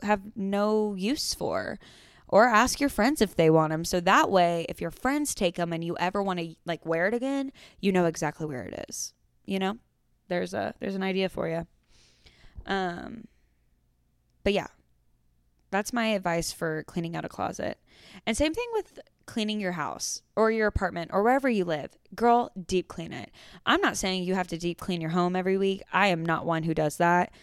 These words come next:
But clean every nook and cranny that you can just for the, for the new season.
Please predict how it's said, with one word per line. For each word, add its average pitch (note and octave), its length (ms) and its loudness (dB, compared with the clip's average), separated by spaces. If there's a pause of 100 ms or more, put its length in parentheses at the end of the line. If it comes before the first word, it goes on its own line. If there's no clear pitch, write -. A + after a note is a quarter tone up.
(360)
But G#3+ 520 4 (440)
clean D4+ 300 6
every B3 380 4
nook F#3 240 2
and F3+ 120 0
cranny F3 600 -6 (220)
that F#3+ 120 2
you G3 120 2
can D3+ 560 0 (500)
just A3+ 240 0 (280)
for A3+ 200 6
the, G#3+ 260 2 (100)
for A3+ 140 4
the A3 80 4
new A3+ 160 4
season. A#3 640 -2